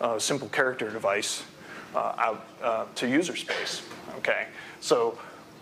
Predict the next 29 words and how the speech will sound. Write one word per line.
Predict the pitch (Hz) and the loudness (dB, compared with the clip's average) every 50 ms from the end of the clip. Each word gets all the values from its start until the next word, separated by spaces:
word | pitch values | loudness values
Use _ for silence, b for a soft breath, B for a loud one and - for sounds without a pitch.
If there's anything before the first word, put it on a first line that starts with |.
| - - - - - | -18 -18 -18 -6 2
when | 135 151 160 160 165 | 2 4 4 4 4
you | 156 151 147 | 4 2 4
bind | 143 151 147 147 156 160 160 160 151 151 - - - - | 6 4 4 4 2 0 0 0 -2 -2 -6 -10 -10 4
that | - 139 143 135 135 - - | 6 6 6 6 4 2 0
spy | - - 139 135 143 | 2 4 4 4 6
dev | 139 131 127 123 123 | 6 6 6 6 6
driver | 123 123 117 113 117 117 113 113 113 117 - - - - - | 6 6 6 8 6 4 4 4 2 0 -4 -10 -16 -6 -4
to | - - 147 135 127 123 120 120 117 - - - | 0 4 4 4 4 4 2 0 -2 0 0 0
an | 113 110 117 - - | 0 0 0 -2 2
actual | - 123 120 - - - 127 123 123 | 2 2 4 4 2 2 4 4 4
device | 123 143 135 131 123 107 104 117 - - - - - B B B B B B B - - | 4 4 4 6 4 4 4 0 0 0 -2 -2 -6 B B B B B B B -12 -4
using | - 127 131 127 120 113 123 120 120 117 113 - - - | 2 4 4 4 4 4 2 2 2 -2 -4 -8 -6 2
methods | 117 127 123 - - 131 123 123 120 117 | 4 4 4 6 4 2 4 4 0 -4
that | 120 113 - | -4 -2 0
we | 117 113 | 2 2
showed | 107 - - 123 123 120 127 | 4 6 6 6 6 6 6
earlier, | 127 123 123 113 110 110 107 113 120 - - - - | 6 6 6 4 4 2 0 0 -2 -4 -10 -12 -8
okay, | - - - - 127 107 110 117 B B B B B B | -8 -8 -4 -2 0 0 0 -2 B B B B B B
you | 139 135 127 | 4 4 6
get | 135 131 120 - | 6 2 2 4
these | 139 131 139 131 131 | 4 4 4 4 2
instantiated. | 123 123 - - - 170 135 123 - - - 131 110 101 101 104 110 127 - - - B B B B B B B - - - | -2 -2 -2 0 0 0 0 0 0 0 0 2 2 0 2 2 0 -2 -2 -6 -12 B B B B B B B -12 -4 -2
Um, | 107 104 104 104 104 104 107 107 | 0 0 0 -2 -4 -6 -6 -4
so | - - | -2 0
you | 123 110 107 | 2 2 2
have | 117 110 107 104 - | 4 4 2 2 0
spy | - - 120 107 107 | 2 2 2 4 4
dev | 107 110 110 110 107 110 107 - - - - | 4 4 4 4 4 2 0 -4 -10 -6 -4
and | 104 107 101 | -4 -4 -4